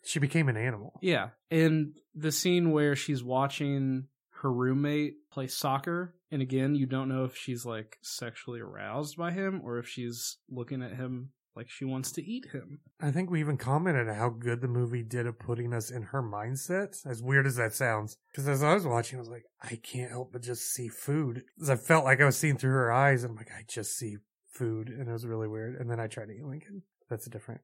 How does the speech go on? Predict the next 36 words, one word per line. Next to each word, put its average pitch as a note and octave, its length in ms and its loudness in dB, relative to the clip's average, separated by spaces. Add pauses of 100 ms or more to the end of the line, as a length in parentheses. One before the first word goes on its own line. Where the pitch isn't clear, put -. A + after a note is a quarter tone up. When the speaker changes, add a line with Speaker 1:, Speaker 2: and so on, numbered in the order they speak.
(120)
Speaker 1:
podcast. - 440 -16 (320)
Speaker 2:
There's E3 180 4
gay F3 180 4
porn E3+ 280 2
in D#3 80 2
this, D3 360 -2
Speaker 1:
We D3+ 160 2
Speaker 2:
so D3+ 40 6
Speaker 1:
did, E3+ 260 8
we D3+ 100 6
did D3+ 300 6 (180)
technically C#3 460 4
kind C#3 260 4
of B2+ 140 2 (200)
third B2 220 2
party B2 220 4
watch A2 220 -2
gay G#2 140 -6
porn. A#2 320 -12 (280)
Speaker 2:
So - 160 -8
there C3+ 160 0
you C#3 100 0
go, C3+ 120 0
people. A#2+ 380 -10 (200)
Speaker 1:
We C#3 100 4
said E3+ 220 8
we F3+ 100 10
never D#3+ 200 6
watch C#3+ 220 6
porn, G2 320 -8
and G2+ 160 -10
they A2+ 100 -2
suckered D3+ 520 0
us F3+ 140 4
with G#3 140 4
Raw. D#3+ 440 6